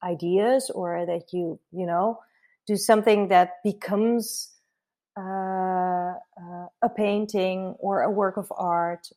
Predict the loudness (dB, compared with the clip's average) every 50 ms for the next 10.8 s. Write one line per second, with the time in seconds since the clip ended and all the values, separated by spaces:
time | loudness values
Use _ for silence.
0 | _ _ _ _ -12 -10 -10 -10 -12 -12 -10 -10 -10 -8 -8 -8 -6 -6 -6 -6
1 | -6 -8 -8 -8 -8 -10 -10 -12 _ _ _ _ _ -20 _ -20 _ _ _ _
2 | 4 4 4 4 4 -2 _ _ _ -4 0 6 8 10 10 10 8 6 6 8
3 | 10 10 10 10 8 6 4 4 4 4 4 2 0 0 -2 -2 0 0 0 0
4 | 0 -2 -4 -6 -10 _ -20 -20 -16 -10 -6 -2 2 2 4 4 2 2 -2 -4
5 | -8 -8 -8 -4 -2 -2 -2 -2 -2 -6 -8 -8 -8 -12 -18 -20 _ _ _ _
6 | _ _ _ -20 -18 -16 -6 0 0 0 0 0 -4 -6 -6 -6 _ -10 -8 -8
7 | -6 -4 -2 -2 -2 -2 -4 -8 -8 -10 -8 -6 -6 -6 -6 -6 -6 -4 -4 -4
8 | -4 -6 -6 -6 -2 0 2 2 2 2 2 0 0 -2 -2 -4 -4 -6 -8 -10
9 | _ -10 -10 -10 -10 -10 -10 -8 -6 -4 -4 -4 -4 -6 -10 _ _ _ _ _
10 | _ _ _ _ _ _ _ _ -16 -14 -12 -12 -12 -12 -12 -14